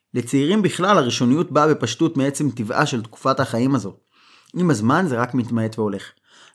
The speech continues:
דבר דומה אנו מוצאים במספרים ראשוניים. שלושת המספרים הראשונים, אחד, שתיים ושלוש, הם גם מספרים ראשוניים. אחר כך אין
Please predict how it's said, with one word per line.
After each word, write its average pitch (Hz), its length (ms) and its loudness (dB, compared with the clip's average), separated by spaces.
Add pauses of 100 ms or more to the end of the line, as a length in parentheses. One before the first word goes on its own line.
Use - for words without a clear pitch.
דבר 147 300 6
דומה 180 280 2
אנו 185 100 4
מוצאים 147 320 2
במספרים 139 500 2
ראשוניים. 113 580 0 (320)
שלושת 170 400 0
המספרים 127 480 0
הראשונים, 135 600 -2 (440)
אחד, 147 240 0
שתיים 156 280 -2
ושלוש, 170 460 -2 (280)
הם 123 120 2
גם 156 200 4
מספרים 151 500 2
ראשוניים. 120 580 4 (560)
אחר 196 240 2
כך 170 240 -2
אין 208 320 2